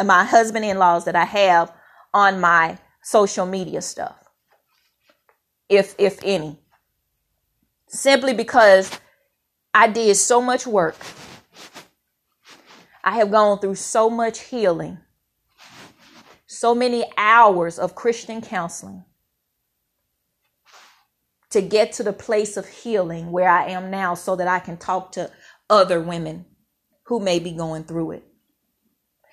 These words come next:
I've done so much, to God be the glory, that I'm unwilling to put myself in the line of fire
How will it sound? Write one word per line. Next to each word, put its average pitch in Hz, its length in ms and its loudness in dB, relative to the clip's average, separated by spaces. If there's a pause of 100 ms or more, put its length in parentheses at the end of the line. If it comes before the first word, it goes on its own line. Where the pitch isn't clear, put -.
(160)
I've 208 200 2
done 214 240 2
so 247 380 -2
much, 240 240 0 (380)
to 180 100 -4
God 226 340 4
be 240 120 -4
the 220 80 0
glory, 175 560 -2 (1200)
that 196 100 2
I'm 202 140 0
unwilling 247 600 0
to 208 120 -10
put 240 260 -6
myself 220 580 -4
in 202 140 -10
the 175 80 -6
line 202 380 -4
of 214 100 -8
fire 220 500 -4